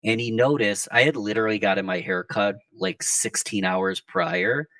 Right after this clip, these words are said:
and he noticed the cut, complimented it, but noticed a small kind of issue in the way he did the back of the head, something that I don't see personally at all. And he just mentioned it. He's like, "You know, if I had done this, I would have done this. I, it's a common issue, you know," but he didn't, like, fade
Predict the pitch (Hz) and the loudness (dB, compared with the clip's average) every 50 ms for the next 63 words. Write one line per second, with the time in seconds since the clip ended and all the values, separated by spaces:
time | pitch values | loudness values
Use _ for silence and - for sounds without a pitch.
0 | - - - - _ - 110 110 113 110 101 101 107 117 131 156 156 151 139 - | -20 -20 -20 -20 _ -4 -2 -2 0 -2 -2 0 2 4 4 4 4 2 0 -2
1 | - - 101 - - - 95 92 90 - - - - - 131 127 147 151 - 131 | -6 -8 -8 -6 0 2 2 2 2 -2 -6 -12 -6 -2 0 0 0 0 -2 -4
2 | 107 98 92 92 90 87 - 95 90 92 90 92 87 - _ - 98 95 - 104 | -2 0 0 -2 -2 -4 -4 -2 0 0 0 0 -2 -4 _ -4 -4 -2 -2 0
3 | 107 110 113 117 120 117 107 - - - _ - - - - - - - 110 107 | 2 2 2 2 2 0 -2 -2 -6 -10 _ -6 -4 -2 -2 -2 -2 0 2 4
4 | 110 113 117 117 120 117 - - - 113 113 113 107 104 101 95 90 - - - | 4 4 4 2 2 0 -2 -4 -4 -2 -2 0 0 0 0 0 -2 -8 -16 -20
5 | - _ _ 104 95 - - - 135 131 135 139 139 143 143 143 - _ - 98 | -20 _ _ -2 0 2 2 2 2 2 0 0 0 0 -2 -4 -8 _ -4 -2
6 | 101 101 98 92 98 98 104 104 101 - 104 - 180 - - 170 170 - 160 - | 0 0 0 2 0 0 0 0 0 -2 -2 -2 -2 -2 -2 0 0 0 0 -2
7 | - 185 175 165 165 170 170 175 - 143 151 - _ - - - - - - - | -2 -2 -2 -2 -2 -2 -2 -2 -2 -2 -4 -6 _ -16 -20 -20 -18 -10 -4 -2
8 | 123 110 104 113 101 95 95 92 92 95 98 110 107 95 - - - 101 95 95 | -2 0 0 -2 0 2 2 4 4 2 2 0 -2 -2 -2 -4 -4 -2 -2 -2
9 | 95 87 - - 95 92 95 - - 98 95 92 95 90 87 175 165 165 87 - | -4 -4 -4 -2 -2 -2 0 -2 -2 -2 0 2 2 2 2 0 0 -2 0 0
10 | - 143 180 - _ _ _ _ - - _ _ _ _ _ _ 110 113 113 110 | 0 0 -2 -4 _ _ _ _ -20 -20 _ _ _ _ _ _ 0 0 0 2
11 | 107 113 107 - - 101 98 101 113 139 - - 95 - 156 151 147 104 95 - | 2 0 0 0 0 2 2 2 2 0 -2 -4 -4 -4 -4 -6 -4 -4 -2 0
12 | 104 98 98 113 123 123 123 123 113 - - 135 - - - 101 104 98 101 101 | 2 0 0 0 0 0 2 2 2 2 2 4 4 4 2 2 -2 -2 -2 -2
13 | 98 104 101 - 107 107 107 110 107 104 107 107 110 107 101 98 139 143 120 - | -4 -4 -4 0 0 0 0 0 -2 -2 -2 0 -2 -2 0 0 0 0 0 0
14 | - 101 104 107 101 101 104 101 104 98 - - 95 90 - - - 135 127 127 | -2 -2 -2 0 0 -2 -2 -4 -4 -6 -2 -2 -2 -2 -2 -2 0 0 0 0
15 | 117 104 123 151 - - - 92 90 90 90 95 95 92 95 95 95 98 95 98 | 0 0 0 0 0 0 -2 -2 -2 -2 -2 0 0 0 0 0 0 0 0 0
16 | 104 110 120 120 117 107 101 92 - - - - - 120 123 127 123 120 113 110 | 0 0 0 0 0 -2 -2 -2 -2 -6 -12 -4 0 0 0 2 0 0 0 -2
17 | 107 107 | -2 -4